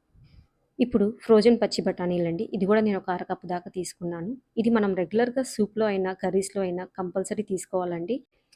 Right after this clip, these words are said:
ఎందుకంటే దీంట్లో నియాసిన్ ఇంకా ఫోలిక్ యాసిడ్ ఎక్కువగా ఉంటుంది. దీనివల్ల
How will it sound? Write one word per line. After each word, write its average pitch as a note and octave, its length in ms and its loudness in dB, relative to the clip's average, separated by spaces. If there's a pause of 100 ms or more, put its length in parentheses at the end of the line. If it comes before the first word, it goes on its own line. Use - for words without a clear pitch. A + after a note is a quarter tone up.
(240)
ఎందుకంటే A#3+ 460 6
దీంట్లో F#3+ 400 4
నియాసిన్ G3+ 600 4
ఇంకా G3+ 220 2
ఫోలిక్ G#3+ 380 2
యాసిడ్ - 280 -2
ఎక్కువగా A3+ 440 6
ఉంటుంది. F3+ 440 -2 (220)
దీనివల్ల G#3+ 440 6